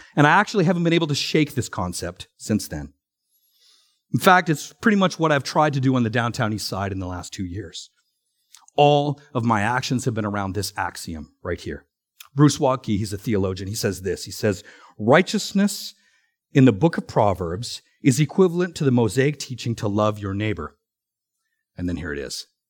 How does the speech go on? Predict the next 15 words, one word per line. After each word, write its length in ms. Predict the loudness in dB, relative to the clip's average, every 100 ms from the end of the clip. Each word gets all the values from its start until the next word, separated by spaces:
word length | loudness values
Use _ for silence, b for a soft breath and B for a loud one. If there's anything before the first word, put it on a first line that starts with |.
| _ _ _ _ _ _ _
"The 100 | 4
wicked 640 | 6 4 4 2 2 -2 b b
advantage 640 | -2 0 2 2 0 -2
themselves 640 | -4 -2 -2 -2 -2 -4 -4
by 240 | -4 -2
disadvantaging 920 | 0 -2 -2 -6 -6 -8 -10 -10 -6
others, 460 | -2 -2 -4 -10 -18 _ _ _ _ _ _ _
but 120 | -4
the 100 | -2
righteous 460 | 0 0 0 0 -4
disadvantage 800 | -2 -4 -2 -6 -4 -4 -6 -6
themselves 640 | -6 -4 -6 -8 -10 -14 -20 _ _ -8
to 140 | -6
advantage 640 | -4 -6 -8 -12 -14 -16 _ _ _ -16
others." 500 | -14 -12 -12 -14 -16